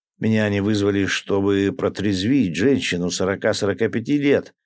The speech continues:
потому что ей завтра непременно требовалось выйти на работу. Один из присутствующих проводил меня в её комнату и ушёл к остальным.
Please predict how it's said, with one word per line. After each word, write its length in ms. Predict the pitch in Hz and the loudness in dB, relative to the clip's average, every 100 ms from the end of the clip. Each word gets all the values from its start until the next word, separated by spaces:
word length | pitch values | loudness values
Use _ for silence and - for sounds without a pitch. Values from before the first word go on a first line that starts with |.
| _ _ | _ _
потому 300 | - 92 107 | -6 -2 -2
что 160 | 101 - | -2 -2
ей 160 | 107 | 0
завтра 500 | 95 92 104 101 - | 0 0 0 -2 -4
непременно 600 | 110 107 95 98 98 98 98 | -2 0 -2 0 0 0 -2
требовалось 920 | 98 101 92 104 110 120 117 - - _ _ _ | -2 0 0 0 0 0 0 -4 -8 _ _ _
выйти 520 | 101 98 98 90 107 | -4 0 0 -2 -2
на 120 | 110 | 0
работу. 580 | 123 131 143 110 - 104 - _ _ _ _ _ _ | 0 0 -2 -4 -10 -12 -16 _ _ _ _ _ _
Один 360 | - 113 180 190 | -8 -2 0 0
из 100 | 170 | 0
присутствующих 1040 | 175 151 - 156 - 143 147 127 - 135 | -2 -2 0 -2 0 2 2 2 0 -2
проводил 460 | - 123 120 117 117 | 0 0 2 2 2
меня 240 | 107 110 | 2 2
в 60 | 104 | 2
её 180 | 101 95 | 0 0
комнату 520 | - 90 90 85 160 | 0 0 0 0 2
и 100 | 135 | 4
ушёл 440 | 127 120 - 110 | 2 0 0 0
к 80 | 104 | 0
остальным. 640 | 95 - 92 85 78 - | -6 -2 -2 -2 -6 -12